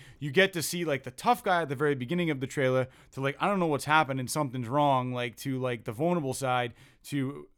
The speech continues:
at the very end where, like, he grabs that dude and actually turns into Venom and the voice comes out. Like,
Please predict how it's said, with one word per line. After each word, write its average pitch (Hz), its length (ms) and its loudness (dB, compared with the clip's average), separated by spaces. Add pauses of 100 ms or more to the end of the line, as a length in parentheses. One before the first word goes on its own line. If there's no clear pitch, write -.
(120)
at 135 140 -6
the 135 80 -6
very 139 320 2
end 135 220 0
where, 123 100 -2
like, 123 200 -4
he 135 80 -6
grabs 127 340 0
that 135 180 0
dude 139 200 0
and 127 80 -2
actually 127 260 -4
turns 123 300 -6
into 123 380 -6
Venom 123 300 -4
and 120 120 -4
the 110 60 -6
voice 120 320 -6
comes 139 200 -4
out. 147 280 4
Like, 131 220 -2